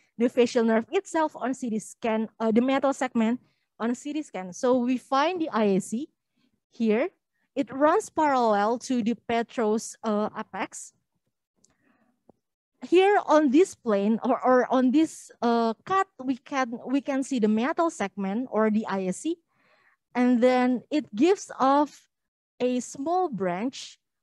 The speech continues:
anterior and laterally. This is the labyrinth segment of the facial nerve.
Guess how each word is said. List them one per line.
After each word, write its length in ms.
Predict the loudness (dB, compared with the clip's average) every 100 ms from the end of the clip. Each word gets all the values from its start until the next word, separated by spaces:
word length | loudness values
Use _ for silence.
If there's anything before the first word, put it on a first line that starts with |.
| -4
anterior 680 | -2 2 4 4 4 4 2
and 220 | 0 0
laterally. 600 | 0 0 0 2 0 0
This 200 | 0 -2
is 140 | -2
the 100 | 0
labyrinth 540 | 2 4 4 2 0 -4
segment 460 | -6 -4 -4 -4 -6
of 120 | -4
the 100 | -6
facial 400 | -4 -4 -2 -2
nerve. 340 | -2 -4 -8